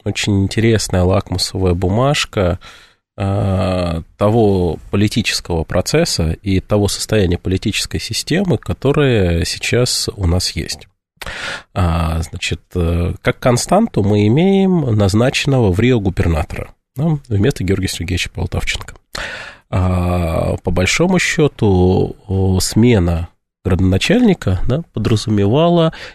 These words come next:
изменение стилистики существования городской власти, потому что, а, самое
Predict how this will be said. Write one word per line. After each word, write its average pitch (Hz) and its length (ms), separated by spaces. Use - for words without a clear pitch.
изменение 120 540
стилистики - 840
существования 92 840
городской - 440
власти, 90 480
потому 95 340
что, - 340
а, 92 480
самое 92 1160